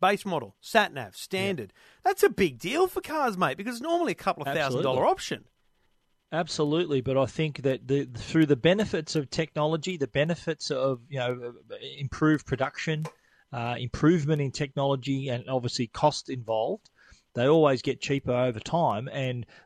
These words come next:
Speaker 2: this is just yet another product in a car that has come, that's filtered down from the top of the line models that's now gonna become standard. You, you, you look at every single car you buy now,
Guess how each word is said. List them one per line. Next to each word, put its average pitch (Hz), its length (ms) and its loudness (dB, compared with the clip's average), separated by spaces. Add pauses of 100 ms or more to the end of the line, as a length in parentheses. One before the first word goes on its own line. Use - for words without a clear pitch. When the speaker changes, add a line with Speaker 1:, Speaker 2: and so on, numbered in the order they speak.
Speaker 2:
this 147 320 4
is 143 100 2
just - 260 -2
yet 135 200 2
another 127 240 0
product 170 520 -2
in 127 100 -8
a 117 40 -10
car 117 600 -6
that 123 180 -4
has 127 280 -6
come, 139 380 -6 (260)
that's 131 180 -2
filtered 175 460 2
down 131 260 2
from 123 180 -6
the 117 60 -4
top - 260 -2
of 135 60 0
the 123 60 4
line 120 280 0
models 131 540 -4 (280)
that's - 220 -4
now 147 160 2
gonna 143 160 2
become 147 300 0
standard. 180 400 0
You, 131 180 -6
you, 147 240 -8
you 170 200 -2
look 175 180 2
at 131 60 4
every 143 280 2
single 131 300 -2
car 131 260 -2
you 123 80 -2
buy 117 240 0
now, 117 360 -4